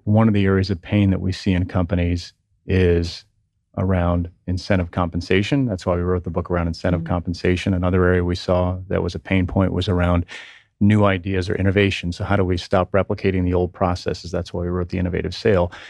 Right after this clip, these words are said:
Speaker 1: The new book is about a point of pain we see, which is how do I grow and penetrate my accounts? How do I deal with developing a good plan or a good strategy for the largest accounts, which usually contr-,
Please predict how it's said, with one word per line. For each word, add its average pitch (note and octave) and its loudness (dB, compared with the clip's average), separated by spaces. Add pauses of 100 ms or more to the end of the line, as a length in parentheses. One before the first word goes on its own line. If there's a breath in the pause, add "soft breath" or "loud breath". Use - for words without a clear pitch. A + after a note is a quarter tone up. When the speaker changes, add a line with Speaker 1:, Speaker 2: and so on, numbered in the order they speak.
(220 loud breath)
Speaker 1:
The A2 4
new B2+ 6
book A2+ 0
is F2+ -4
about F#2 2
a F2 -6
point F#2+ 0
of F2+ 0
pain F#2+ 0
we F#2 2
see, F#2+ -2
which F#2 0
is F2 0 (300)
how A#2 2
do A#2+ 4
I F#2+ 4 (720)
grow F#2+ 4 (200)
and F#2 -2
penetrate F#2 0 (140)
my F#2 0
accounts? E2+ -4
How - -4
do G#2+ 4
I F#2+ 4
deal F2+ 4
with F2 0
developing F2+ 0
a F2+ -2
good F#2 0
plan F#2+ 2
or F2 2
a F2 0
good E2+ 0
strategy F2+ 2
for F2 -4
the E2+ -4
largest A2 0
accounts, F2 -2
which F2 -6
usually F#2 0
contr-, - -6